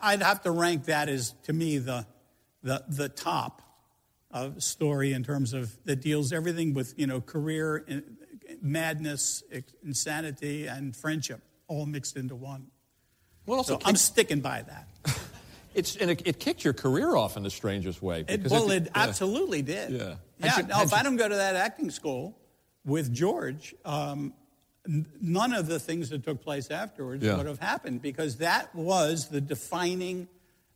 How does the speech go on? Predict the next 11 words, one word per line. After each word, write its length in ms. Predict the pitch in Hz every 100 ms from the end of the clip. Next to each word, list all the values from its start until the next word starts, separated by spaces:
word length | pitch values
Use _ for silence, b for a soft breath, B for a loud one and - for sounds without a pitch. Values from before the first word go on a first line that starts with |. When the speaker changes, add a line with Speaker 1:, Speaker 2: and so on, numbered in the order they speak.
| -
Speaker 1:
I 60 |
didn't 160 | 180 165
know 160 | 147 143
it 80 |
at 140 | 135 -
the 60 |
time, 500 | 135 202 262 220 156 165
but 240 | 143 123
that 400 | 156 170 214 - - -
one 640 | 170 143 156 156 170 165 -
step 520 | - - - 190 123